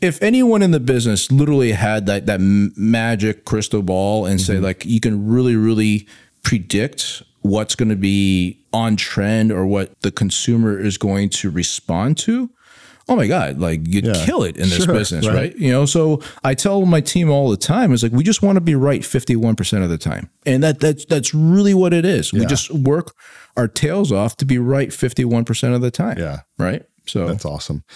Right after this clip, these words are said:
Speaker 2: One of the reasons I love talking to you is you met Davin earlier in the hall.
Speaker 1: Yes, yes.
Speaker 2: Uh, you and Davin, it seems like you guys have more of an operational mind, the way you work. And I'm kinda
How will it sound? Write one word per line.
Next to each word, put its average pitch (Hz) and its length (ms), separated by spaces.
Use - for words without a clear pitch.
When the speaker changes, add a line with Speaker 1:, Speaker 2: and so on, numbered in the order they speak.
Speaker 2:
One 113 160
of - 20
the 113 80
reasons 101 220
I - 20
love 95 120
talking 104 260
to 90 40
you 90 120
is 80 160
you 113 100
met 107 200
Davin 95 300
earlier 80 260
in 80 80
the 78 60
hall. 76 360
Speaker 1:
Yes, 110 260
yes. 87 140
Speaker 2:
Uh, 80 320
you 110 220
and 107 100
Davin, 107 260
it 101 60
seems 98 220
like 92 180
you 113 80
guys 98 280
have 92 200
more 95 220
of 90 60
an 92 80
operational 92 680
mind, 82 480
the 82 80
way 87 160
you 82 200
work. 87 460
And 87 140
I'm 87 180
kinda 87 380